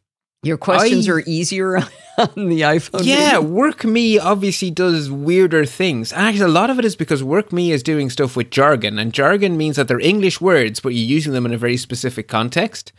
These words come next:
Speaker 2: And Google is magic for knowing the context you mean.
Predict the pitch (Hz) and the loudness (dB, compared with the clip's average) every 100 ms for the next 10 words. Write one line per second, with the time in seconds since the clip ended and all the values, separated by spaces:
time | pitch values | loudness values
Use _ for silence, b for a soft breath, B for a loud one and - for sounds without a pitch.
0 | B B B 139 139 123 208 190 180 147 | B B B -2 -2 2 2 2 0 0
1 | 131 120 117 135 151 123 107 - - - | 0 0 0 0 0 -2 -6 -8 -20 -20
2 | _ _ _ _ _ 139 135 139 131 120 | _ _ _ _ _ -2 2 4 2 0
3 | - 139 127 120 107 - 104 104 - | -2 -2 -2 -4 -6 -8 -8 -8 -14